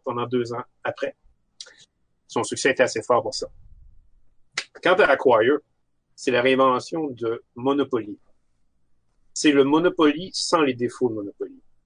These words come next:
C'est-à-dire qu'il n'y a plus de plateau où vous dépendez du hasard avec des lancers de dés.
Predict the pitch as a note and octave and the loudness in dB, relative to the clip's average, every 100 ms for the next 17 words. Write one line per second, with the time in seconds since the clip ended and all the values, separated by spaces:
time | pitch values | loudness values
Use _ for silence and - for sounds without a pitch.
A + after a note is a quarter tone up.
0 | _ - - A#2+ A2+ B2 - A2+ G#2+ - | _ -14 -6 -4 0 -2 -2 -4 -6 -6
1 | D3+ C3+ A#2 - C#3 - C3+ A#2 A2 G#2+ | -4 -2 -4 2 2 2 -2 -2 -6 -8
2 | A2 A2 A#2+ B2 A2 A#2 A#2 A2+ A2+ B2 | -10 -6 -2 0 0 0 4 4 6 4
3 | A#2+ A2 A2 G#2+ G#2 A2 G2+ C#3+ | 4 2 -4 -4 -4 -10 -4 -6